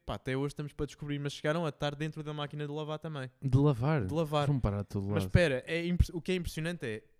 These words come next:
Speaker 1: pá, começam-me a aparecer no quarto, tipo, uma aqui, uma aqui, tipo, uma a andar por cima da cama e o caralho, oi. Bem,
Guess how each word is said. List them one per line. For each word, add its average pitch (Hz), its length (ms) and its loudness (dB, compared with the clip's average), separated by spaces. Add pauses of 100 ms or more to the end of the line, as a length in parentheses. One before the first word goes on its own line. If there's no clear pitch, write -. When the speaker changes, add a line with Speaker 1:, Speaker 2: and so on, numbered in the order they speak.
Speaker 1:
pá, 78 100 -4 (160)
começam-me 127 480 -6
a 120 40 -4
aparecer - 280 -6
no 107 80 -8
quarto, 135 340 -6
tipo, - 220 -20
uma 110 160 -6
aqui, - 260 -16
uma 110 160 -14
aqui, 110 280 -18
tipo, - 180 -20 (340)
uma 120 160 -10
a 110 40 -6
andar 110 140 -8
por - 200 -20
cima 101 220 -6
da 92 100 -8
cama 107 260 -10
e 98 40 -10
o 90 40 -14
caralho, 90 500 -16
oi. 110 140 -16 (1600)
Bem, - 100 -12